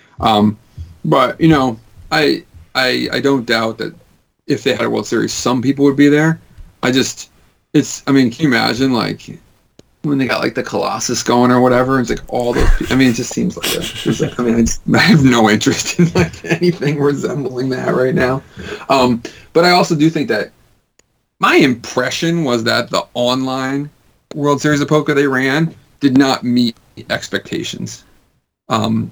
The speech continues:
from the sort of ownership side, and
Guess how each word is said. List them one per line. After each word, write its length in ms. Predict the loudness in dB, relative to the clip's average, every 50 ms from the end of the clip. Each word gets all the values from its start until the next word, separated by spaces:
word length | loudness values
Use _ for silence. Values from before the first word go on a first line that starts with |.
| _ -20
from 400 | -20 -6 -2 -2 0 0 0 -2
the 220 | -2 -4 -6 -8 -8
sort 260 | -6 -4 -4 -2 -2
of 260 | -4 -6 -8 -12 -16 _ _ _ _ _ _ _ -18 -6 0
ownership 440 | 4 4 6 4 4 2 0 -2 0
side, 500 | -2 -4 -2 -2 -2 -4 -4 -6 -6 -8 -6
and 540 | -4 -4 -2 -2 -2 -4 -4 -4 -6 -8 -12